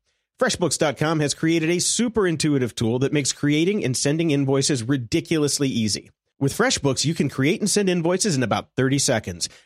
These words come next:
There's no formatting and no formulas. You can add your own logo and color scheme so that your invoice reflects your brand. Just really simple, clean, consistent, and professional-looking invoices. And when you email a client an invoice, FreshBooks can show you whether they've seen it,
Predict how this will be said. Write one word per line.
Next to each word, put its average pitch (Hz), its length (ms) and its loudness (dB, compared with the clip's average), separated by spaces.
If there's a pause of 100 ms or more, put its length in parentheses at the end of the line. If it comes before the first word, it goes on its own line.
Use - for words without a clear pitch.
There's 113 180 0
no 143 160 2
formatting 160 640 2
and 110 180 2
no 117 180 2
formulas. 101 680 -2 (320)
You 143 80 0
can 165 140 0
add 139 180 2
your 135 100 4
own 123 140 2
logo 156 340 2
and 135 100 0
color 165 240 2
scheme 220 300 0
so 160 140 0
that 156 140 2
your 156 200 0
invoice 233 420 0
reflects 135 400 -2
your 156 160 2
brand. 117 640 -2 (380)
Just 185 200 0
really 196 220 4
simple, 208 340 0
clean, 180 420 0
consistent, 208 680 0
and 135 160 0
professional-looking 131 840 0
invoices. 101 640 -2 (420)
And 151 100 2
when 175 120 4
you 170 120 0
email 226 320 2
a 123 60 2
client 123 300 2
an 110 80 2
invoice, 117 380 0
FreshBooks - 680 -2
can 147 160 0
show 160 140 2
you 156 180 0
whether 131 280 2
they've 135 200 2
seen 202 280 0
it, - 200 -6